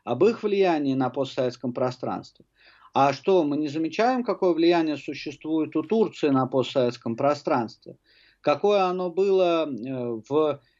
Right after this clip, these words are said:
э, Центральной Азии, в Азербайджане, какое оно развилось в Грузии сейчас? А, мы что, не замечаем влияния наших коллег с юга, Ирана, Саудовской Аравии, а, Китая, в конце концов?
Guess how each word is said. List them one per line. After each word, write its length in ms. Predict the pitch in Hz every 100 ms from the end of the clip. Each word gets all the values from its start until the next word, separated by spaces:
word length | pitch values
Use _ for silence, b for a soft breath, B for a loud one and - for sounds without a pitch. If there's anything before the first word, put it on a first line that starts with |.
| _
э, 380 | - 135 131 127 123
Центральной 840 | 180 170 156 156 151 143 135 127
Азии, 180 | 117 123
в 80 | 147
Азербайджане, 840 | 160 170 160 156 127 123 139 135 127
какое 320 | 131 185 180
оно 160 | 170
развилось 480 | 156 143 160 175 143
в 100 | 120
Грузии 640 | - 120 135 165 143 143 131
сейчас? 560 | - 135 - - - - _ _ _ _ _ _
А, 440 | - 151 160 151 143
мы 320 | 131 156 180
что, 200 | - 185
не 120 | 175
замечаем 600 | 156 175 180 220 214 185
влияния 680 | 156 156 170 170 165 147 135
наших 440 | 139 151 - 135
коллег 320 | - 151 170 175
с 160 | -
юга, 500 | 120 131 170 147 135 120
Ирана, 680 | 104 98 131 160 151 135 - _ _ -
Саудовской 920 | - 127 127 170 175 175 - 156 147
Аравии, 480 | 147 135 127 113 - _ _ _ -
а, 240 | 131 120 - 127
Китая, 540 | - 120 127 151 240 233
в 100 | -
конце 360 | 170 156 147
концов? 520 | 135 135 127 - 101